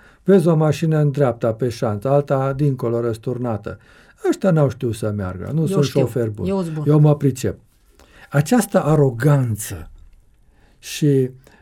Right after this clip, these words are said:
Speaker 2: Îndreptățire de sine.
Speaker 1: îndreptățire
Speaker 2: Da.
Speaker 1: și încredere în tine,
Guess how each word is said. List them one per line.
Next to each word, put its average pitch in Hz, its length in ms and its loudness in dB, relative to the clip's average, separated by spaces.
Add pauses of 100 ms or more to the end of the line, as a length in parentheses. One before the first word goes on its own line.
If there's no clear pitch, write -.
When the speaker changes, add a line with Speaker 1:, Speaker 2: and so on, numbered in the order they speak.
(160)
Speaker 2:
Îndreptățire 180 640 -4
de 139 60 -4
sine. 143 120 4
Speaker 1:
îndreptățire 143 800 2
Speaker 2:
Da. 120 60 0
Speaker 1:
și 110 160 -4
încredere 131 800 2
în 101 120 -4
tine, 98 460 -8